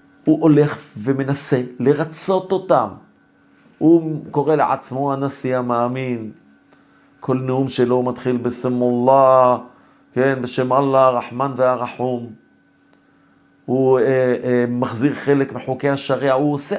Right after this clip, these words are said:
הרבה דברים כדי לרצות אותם, כי בעצם הם אלה שמשתלטים על השיח. ועכשיו, אני הולך לדבר על נושא מאוד מאוד חשוב, וזה הדו-פרצופיות. אין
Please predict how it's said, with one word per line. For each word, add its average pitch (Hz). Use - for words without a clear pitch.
הרבה 113
דברים 131
כדי 147
לרצות 143
אותם, 165
כי 120
בעצם 151
הם 160
אלה 165
שמשתלטים 120
על 104
השיח. 98
ועכשיו, 139
אני 113
הולך 127
לדבר 110
על 107
נושא 104
מאוד 110
מאוד 107
חשוב, 107
וזה 107
הדו-פרצופיות. 101
אין 170